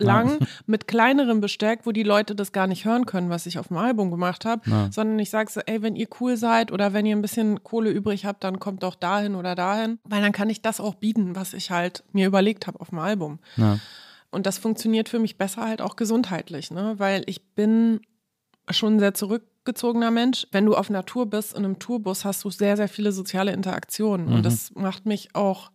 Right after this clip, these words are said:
Speaker 2: wenn ich auch das mag, im Austausch zu sein, brauche ich viel Space für mich. Und ich glaube, so diese Kombination aus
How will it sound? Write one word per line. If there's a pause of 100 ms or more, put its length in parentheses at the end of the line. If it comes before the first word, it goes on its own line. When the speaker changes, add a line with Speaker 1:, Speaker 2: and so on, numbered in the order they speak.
(920)
Speaker 2:
wenn
ich
auch (180)
das
mag, (240)
im
Austausch
zu
sein,
brauche
ich
viel
Space
für
mich.
Und
ich
glaube,
so
diese
Kombination
aus